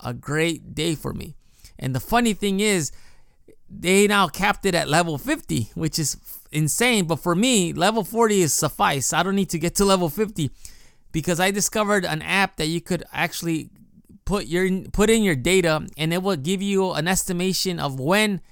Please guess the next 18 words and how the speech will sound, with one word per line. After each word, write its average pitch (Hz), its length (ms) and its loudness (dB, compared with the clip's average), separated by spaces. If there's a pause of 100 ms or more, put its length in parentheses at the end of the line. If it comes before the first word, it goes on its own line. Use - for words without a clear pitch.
(260)
you 175 160 0
will 185 180 6
reach 175 400 0 (240)
a 143 100 -4
certain 156 320 -4
level. 165 280 0
You 143 100 0
could 151 160 -4
get 147 180 -4
to 147 100 -2
level 135 220 -2
thirty, 190 440 2
level 151 260 -2
forty, 170 460 0
and 143 100 -2
even 175 220 -2
level 165 240 -2
fifty. 196 420 -6